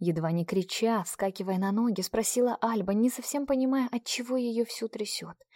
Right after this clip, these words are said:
Ей снова вспоминался худой мальчишка, которого она увидела впервые, и огромная цепь на его руках. Она всегда была уверена, что отец просто купил его где-то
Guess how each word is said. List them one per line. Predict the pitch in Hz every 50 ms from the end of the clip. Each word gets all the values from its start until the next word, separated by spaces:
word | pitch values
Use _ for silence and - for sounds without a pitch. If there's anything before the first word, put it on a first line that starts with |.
| - - - - -
Ей | 214 220 226
снова | 226 - - 254 262 262 240 202 180
вспоминался | - - - - 220 233 233 247 247 247 - - 254
худой | - - 247 214 208 226 247
мальчишка, | 233 226 226 226 233 233 - - 277 294 285 - - 190
которого | - - 196 - 247 247 247 226 233 226
она | 220 233 254 254
увидела | 254 240 269 262 240 254 254 254 247
впервые, | - - - 254 247 240 233 233 233 233 214 185 160 170 - - - - _
и | - - 165
огромная | 170 160 156 - - 180 185 185 196 202 196 190 185 180 180 180 185 180 180 185 180
цепь | - - - 180 175 170 170 - -
на | 165 165 165 165
его | 165 165 170 170
руках. | 175 170 - - 175 175 170 - - - - _ _ _ _ _ _ _ _ _ _ _
Она | - 175 180 190
всегда | 180 - - 185 185 196 202 196
была | 190 196 202 196
уверена, | 202 202 196 208 247 254 233 214 196 190
что | 190 - - 220
отец | 220 240 247 240 -
просто | - 262 269 269 - 285 269
купил | - 285 254 269 - 302 370 392
его | 370 285 233 214
где-то | 196 208 180 190 185 180 180 190 185